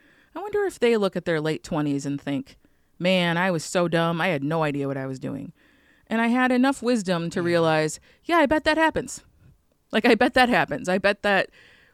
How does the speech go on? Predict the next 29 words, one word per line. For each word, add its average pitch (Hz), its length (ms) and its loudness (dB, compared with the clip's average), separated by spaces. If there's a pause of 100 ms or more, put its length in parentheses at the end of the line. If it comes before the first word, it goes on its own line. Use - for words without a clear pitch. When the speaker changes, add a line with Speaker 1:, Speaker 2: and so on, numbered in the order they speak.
Speaker 1:
what 202 220 2
I 214 180 6
feel 226 360 -2
like 175 400 0 (240)
I 180 200 0
know 185 240 0
now 151 600 -4
is 147 480 -4 (520)
very 185 840 -2 (480)
different 170 500 -4
from 165 160 -6
what 151 140 -2
I'm 151 140 -2
gonna 147 180 -4
know 147 220 -4
in 143 120 -4
ten 147 260 -6
years 143 360 -8
and 156 120 -10
twenty 135 300 -10
years 127 220 -14
from - 160 -12
now. - 260 -18 (480)
So 220 340 0 (440)
I 196 140 -4
just 233 300 -2
think 220 320 -2 (220)
approaching 185 560 -4
kids 165 440 -4